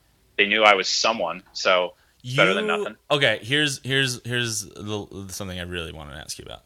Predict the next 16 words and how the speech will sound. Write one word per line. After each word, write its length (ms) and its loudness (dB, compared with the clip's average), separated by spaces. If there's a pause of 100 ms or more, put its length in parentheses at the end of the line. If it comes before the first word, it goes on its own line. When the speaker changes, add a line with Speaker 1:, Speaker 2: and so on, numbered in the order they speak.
(600)
Speaker 2:
Uh, 400 4
you, 680 -2 (240)
you 840 -6 (180)
are 180 4
on 160 2
track. 460 2 (400)
D-, 160 -14
what 100 2
do 60 4
you 60 4
think 180 -2
of 40 -4
Joe 160 -2
Buck? 280 -12 (1500)
Speaker 1:
So 260 6
I 460 6